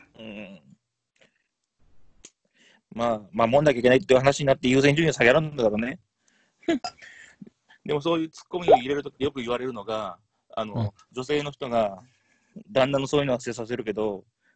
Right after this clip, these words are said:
Speaker 1: あの、ブランド物は捨てないっていう。
Speaker 2: ああ。お互い様のような気もしますけどね。
Speaker 1: そう。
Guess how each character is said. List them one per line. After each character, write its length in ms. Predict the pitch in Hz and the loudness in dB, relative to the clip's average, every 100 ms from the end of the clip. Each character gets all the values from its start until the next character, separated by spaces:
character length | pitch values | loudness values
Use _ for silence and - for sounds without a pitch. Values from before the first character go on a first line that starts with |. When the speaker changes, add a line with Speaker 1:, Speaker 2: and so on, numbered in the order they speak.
| _ | _
Speaker 1:
あ 80 | - | -12
の、 260 | 101 98 95 | -10 -8 -8
ブ 120 | 101 | 0
ラ 100 | 120 | 2
ン 60 | 127 | 2
ド 80 | 120 | -2
物 160 | 120 | -4
は 80 | 120 | -8
捨 60 | - | -8
て 60 | |
な 80 | 113 | -10
い 40 | |
っ 60 | 113 | -10
て 160 | _ 113 | _ -10
い 100 | 123 | -10
う。 100 | - _ - - _ _ _ _ - - - - - - | -10 _ -20 -20 _ _ _ _ -20 -20 -20 -20 -18 -6
Speaker 2:
あ 60 | |
あ。 1000 | 117 107 98 95 92 95 92 92 92 95 - - _ _ - _ - - - - - - | -2 0 -2 -4 -4 -6 -6 -8 -10 -14 -18 -20 _ _ -20 _ -18 -10 -8 -8 -8 -10
お 140 | - - | -10 -4
互 240 | 113 123 | 2 4
い 40 | 135 | 6
様 280 | 147 147 | 8 8
の 200 | 151 156 | 8 8
よ 160 | 156 170 | 8 8
う 40 | |
な 260 | 165 120 101 - | 8 6 2 -6
気 160 | - 120 | -10 -6
も 80 | 117 | -4
し 160 | - | 0
ま 120 | 131 | 2
す 120 | 143 - | 2 2
け 100 | 139 | 0
ど 100 | 104 | 0
ね。 20 | 92 95 110 117 - - - | -6 -6 -6 -6 -8 -12 -14
Speaker 1:
そ 80 | |
う。 40 | - | -14